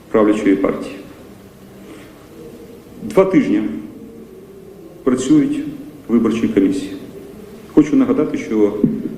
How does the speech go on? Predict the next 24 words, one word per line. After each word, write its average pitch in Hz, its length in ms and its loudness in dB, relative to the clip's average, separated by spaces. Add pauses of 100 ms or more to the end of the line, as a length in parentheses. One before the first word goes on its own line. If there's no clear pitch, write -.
(120)
на 117 100 0
дільничних 117 440 -2
виборчих 110 400 -4
комісіях 113 480 2 (360)
всі - 200 2
працюють, 117 680 2
практично - 440 0
всі, 123 340 2 (100)
на 104 120 6
громадських 104 460 0
засадах. - 360 -4 (680)
І, 131 80 10
безумовно, 135 580 2
в 110 60 -4
умовах 151 260 0
пандемії 101 640 0 (1000)
два 127 220 2
тижні 147 420 4 (220)
люди 123 220 4
неспроможні 113 680 2 (160)
перебувати 110 520 2
на 101 60 4
дільницях - 460 2 (460)
і 277 180 6